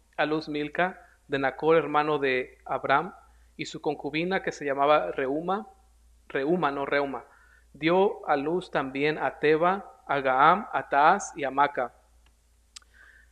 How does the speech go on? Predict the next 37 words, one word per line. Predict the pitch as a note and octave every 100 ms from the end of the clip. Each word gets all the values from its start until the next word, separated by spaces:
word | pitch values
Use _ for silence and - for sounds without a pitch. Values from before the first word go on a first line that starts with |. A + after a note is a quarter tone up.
| _ _ _ _ -
Veintitrés | D#3+ D#3 D#3 D#3+ D#3
uno | E3+ F#3 A3 - _ _
dice, | C#3 D#3 C#3+ - D3+ C#3+ - - -
"Fue | G3+
la | A#3+
vida | A#3 A#3 A3
de | G3
Sara | - F#3+ G3+
ciento | - G3+ G3 G#3
veintisiete | F#3+ D#3 C#3+ - D#3+ D#3+ D#3
años, | D3+ D#3+ F3 -
tantos | F3 G3+ G#3 -
fueron | F#3+ F#3
los | E3 -
años | D3+ D#3+ D#3
de | D3
la | C3
vida | C3+ C#3+
de | C3+
Sara, | - C#3+ C#3+ D3+ D3+ - _ _ -
y | F3
murió | F3+ F#3+ A3+
Sara | A3+ G#3+ G#3+ G#3+ G#3 G3+ - - -
en | F3 F3
Kiriat | F3+ E3 F#3 F#3 -
Arba, | E3+ F3 F3 F3 E3+ E3
que | C#3+ D3+
es | D3+
Hebrón, | D#3+ C#3+ D3 D#3+ E3
en | C#3+ C#3
la | C3 B2+
tierra | D3+ D#3 D#3 D#3
de | C#3+
Canaán, | - B2+ C#3 D3 C3+
y | C#3
vino | D#3 F3+
Abraham | F3+ E3+ D#3+ E3+